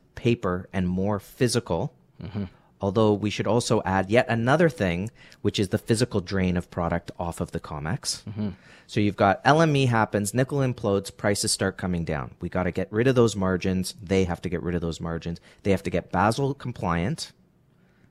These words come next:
Speaker 1: Okay, the party's over. J P Morgan is in serious legal trouble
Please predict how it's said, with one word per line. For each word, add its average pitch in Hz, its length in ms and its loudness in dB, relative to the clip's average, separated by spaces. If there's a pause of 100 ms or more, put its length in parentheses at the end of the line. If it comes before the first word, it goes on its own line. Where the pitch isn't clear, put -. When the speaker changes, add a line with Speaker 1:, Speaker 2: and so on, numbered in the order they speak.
(160)
Speaker 1:
Okay, 95 160 0
the - 80 -2
party's 180 360 2
over. 139 360 2 (320)
J 127 180 4
P 151 140 0
Morgan 135 560 2
is 104 180 0
in 101 160 2
serious 113 480 0
legal 110 520 0
trouble 87 440 -4